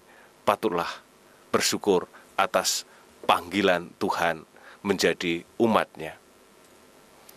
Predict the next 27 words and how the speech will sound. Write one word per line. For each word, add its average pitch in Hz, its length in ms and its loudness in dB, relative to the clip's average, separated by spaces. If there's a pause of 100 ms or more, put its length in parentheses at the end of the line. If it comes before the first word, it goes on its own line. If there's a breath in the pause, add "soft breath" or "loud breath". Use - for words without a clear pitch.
(120)
Saya 117 240 2
rasa 127 160 4
itu 127 340 4 (380 loud breath)
pesan 113 320 2
yang 104 100 0
sangat 104 300 0
indah 107 400 2 (400 loud breath)
dari 95 720 0 (400 loud breath)
surat 120 400 4
Rasul 98 340 0
ke 95 80 -8
Paul-, 101 240 2
Paulus 107 480 0
kepada 90 240 2
jemaat 87 460 0
di 98 100 0
Efesus. 92 720 -2 (880 loud breath)
Kalau 120 240 4
boleh 131 160 6
saya 123 480 2
lanjutkan 120 680 -2 (640 loud breath)
dengan 104 400 4
Mazmur 104 400 0
Tanggapan, 104 720 0 (560)
sangat 92 320 0
bagus, - 500 -2
menjadi 95 320 0